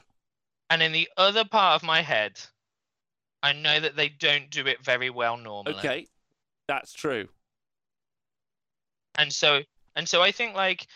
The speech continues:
Speaker 1: the problem, the
Speaker 2: Yeah.
Speaker 1: problem with three months, I think, is by the time people have, like, found their feet, brought what's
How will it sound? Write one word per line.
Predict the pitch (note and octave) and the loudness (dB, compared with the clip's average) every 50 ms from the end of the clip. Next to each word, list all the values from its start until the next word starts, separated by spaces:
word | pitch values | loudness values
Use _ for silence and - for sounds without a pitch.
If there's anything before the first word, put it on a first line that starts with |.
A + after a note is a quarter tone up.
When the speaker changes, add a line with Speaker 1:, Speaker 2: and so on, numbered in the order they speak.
| - _ - | -20 _ -10
Speaker 1:
the | F3+ E3+ | -8 -2
problem, | - G#3+ G#3+ G#3+ A3+ A3 G#3+ G#3+ G#3 _ - | 0 0 0 0 0 -4 -4 -4 -10 _ -8
the | - F3+ | -6 0
Speaker 2:
Yeah. | G3 | 2
Speaker 1:
problem | A#3 A#3 A#3 B3 B3 | 2 2 2 0 -4
with | B3 B3 - _ _ - | -4 -6 -8 _ _ -12
three | A#3 A3+ A#3+ A#3+ A#3+ A3+ | -8 -4 -2 0 0 2
months, | F3 B2+ A#2 - - - | 2 0 0 -2 -2 0
I | - A#2+ A#2+ | 0 0 0
think, | - A#2+ A2 G#2+ A#2+ B2 - - - | 0 -4 -6 -6 -10 -16 -16 -10 -6
is | D3 C#3+ | -6 -4
by | - D#3 D3 | 0 2 2
the | C#3+ D3 | 2 2
time | D3 - E3+ E3+ F3 | 2 2 0 0 0
people | F3 G3 F3+ E3+ F3 E3 | 0 -4 -4 -4 -2 -4
have, | D#3+ D#3 | -2 0
like, | D#3+ C#3 C3+ C3 A#2+ - | 2 2 2 2 0 -4
found | - - D3+ C3+ C3 B2+ B2+ | -4 0 0 0 0 0 -2
their | A#2+ A#2 | -4 -4
feet, | - - - - B2 A2 A#2 C3+ _ _ _ _ _ _ _ _ _ _ _ _ _ _ _ _ _ _ _ _ _ _ _ _ _ _ _ _ _ _ _ _ - | -4 -8 -6 -6 -6 -6 -6 -14 _ _ _ _ _ _ _ _ _ _ _ _ _ _ _ _ _ _ _ _ _ _ _ _ _ _ _ _ _ _ _ _ -18
brought | - D#3+ D3 D3+ C#3+ D3 D3+ D3+ C#3+ | -12 -6 -2 0 2 2 2 0 2
what's | D3 C#3+ B2 - - - | 0 -2 -2 -2 -6 -18